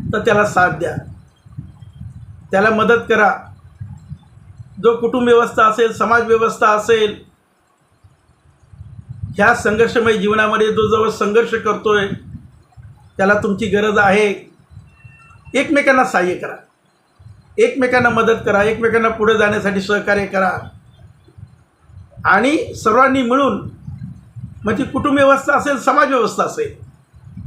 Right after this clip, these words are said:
आपल्याला पुढे जाता येईल. म्हणून जिवंत असताना व्यक्तीची कदर करा, त्याला सहकार्य केला करा.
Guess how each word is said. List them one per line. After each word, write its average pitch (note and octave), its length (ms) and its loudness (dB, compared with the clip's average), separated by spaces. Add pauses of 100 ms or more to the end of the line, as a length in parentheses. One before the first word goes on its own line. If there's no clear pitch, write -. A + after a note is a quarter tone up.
(800)
आपल्याला A#3 280 4
पुढे G#3 280 2
जाता F#3 260 -2
येईल. D#3+ 280 -4 (1400)
म्हणून A3 300 0 (1120)
जिवंत C4 440 0
असताना B3 480 2 (1900)
व्यक्तीची A#3 400 0
कदर G3+ 280 2
करा, F3 240 -4 (1400)
त्याला G#3+ 200 2
सहकार्य A3 520 0
केला G3+ 340 2 (220)
करा. G3+ 240 4